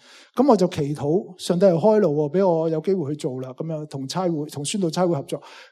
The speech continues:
噉我一四年就開始去拍，拍到依家都係，所以成日都周圍飛噉樣去，去啲地方度拍宣教士。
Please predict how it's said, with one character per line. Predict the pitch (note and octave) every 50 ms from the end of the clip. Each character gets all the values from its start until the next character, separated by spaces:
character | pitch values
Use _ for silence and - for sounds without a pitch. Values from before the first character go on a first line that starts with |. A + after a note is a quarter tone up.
| _
噉 | - B3 C#4
我 | A#3+
一 | G#3+ C4+
四 | C4 - - G#3+
年 | G3+ E3 D#3 C#3 B2+
就 | D#3+ E3
開 | E3+ G#3 G#3
始 | G#3 G#3
去 | F3+ E3
拍， | - - E3+
拍 | D#3+ - F3
到 | E3+ F#3 F#3+
依 | F#3 G3
家 | F#3+ - G#3 G3+
都 | G3 F#3+
係， | E3
所 | D3+ A#3 A#3
以 |
成 | F3+ - D3
日 | B2+
都 | F#3+
周 | G3+ G#3 F#3+
圍 | C#3+ C3
飛 | B2 - F3 E3 D#3+
噉 | D#3+
樣 | D3+ D#3 C#3+ C#3+
去， | D3+ C#3+ D3 C3+ D3
去 | E3+ G3
啲 | G3 F#3 - _ -
地 | - C#3
方 | C3 E3+ F3 F3 D#3+
度 | C3+ B2+
拍 | A#2+ B2 D3 D#3
宣 | - - E3
教 | D#3 D3 A#2
士。 | A#2 - -